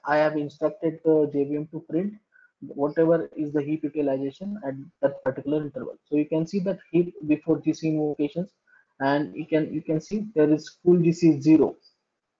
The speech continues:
There is no full G C happened as of now. <clears throat> Yeah, so there is no full G C as of now.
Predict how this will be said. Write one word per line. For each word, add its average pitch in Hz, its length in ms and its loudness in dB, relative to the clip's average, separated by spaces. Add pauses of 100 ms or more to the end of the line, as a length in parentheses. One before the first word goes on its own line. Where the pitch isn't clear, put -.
(420)
There 147 220 6
is 156 120 6 (120)
no 165 100 4
full 160 200 2
G 143 120 2
C 143 160 -10
happened 135 460 -4
as 131 120 0
of 131 160 -2
now. 139 360 -6 (760)
<clears throat> - 240 -6 (1900)
Yeah, - 200 0
so 151 100 -12
there 160 160 4
is 170 80 4
no 165 140 4 (100)
full 160 140 4
G 156 80 -2
C 156 160 -2
as 147 120 0
of 147 140 -2
now. - 200 -6